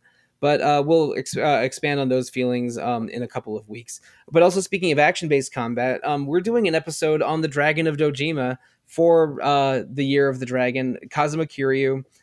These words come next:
next week. Uh, Jono and I sat down and basically with, uh, Like a Dragon eight, um, being right in the middle of, of its release window now, uh, we have a lot of thoughts about the career of Kiryu over the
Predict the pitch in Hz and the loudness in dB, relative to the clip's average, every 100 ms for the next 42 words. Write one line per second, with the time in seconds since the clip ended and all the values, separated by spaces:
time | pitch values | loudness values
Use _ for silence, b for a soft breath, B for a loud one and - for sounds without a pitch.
0 | _ - 131 160 - 135 127 127 _ _ | _ -6 -2 -2 -4 -4 -4 -4 _ _
1 | _ - 143 135 143 156 151 147 147 139 | _ -4 -2 0 0 0 0 0 0 -2
2 | 143 139 123 139 139 139 131 - 135 135 | -2 -2 -2 -4 -2 -4 -4 -6 -4 -4
3 | 131 131 127 B B B B B _ _ | -2 -4 -6 B B B B B _ _
4 | _ 156 196 226 240 214 214 190 156 170 | _ 2 2 4 0 2 2 2 0 0
5 | - - 151 143 120 92 - 139 156 156 | -2 0 2 4 2 -2 -8 -2 -2 -2
6 | 147 147 143 - 139 151 - - 139 131 | -2 -2 -2 -4 -2 -4 -8 -4 -2 0
7 | 120 110 _ _ _ - - 120 131 151 | -2 -4 _ _ _ -16 -12 -10 -2 0
8 | 143 127 147 147 139 139 143 139 - 139 | 2 0 0 0 0 2 2 0 0 -2
9 | 127 131 - 127 139 - 143 139 131 127 | -2 -6 -4 -6 -6 -4 -4 -2 0 0
10 | 123 156 - b b - 143 143 139 127 | 0 -4 -8 b b -2 0 2 0 0
11 | 165 185 175 151 185 160 160 175 - 151 | -2 0 0 0 0 0 0 0 -2 -2
12 | 131 131 - 147 156 151 - 156 170 135 | -2 -6 -4 -2 0 -2 -6 -8 -4 -4
13 | 131 117 139 143 139 135 | -6 -4 -4 -4 -4 -4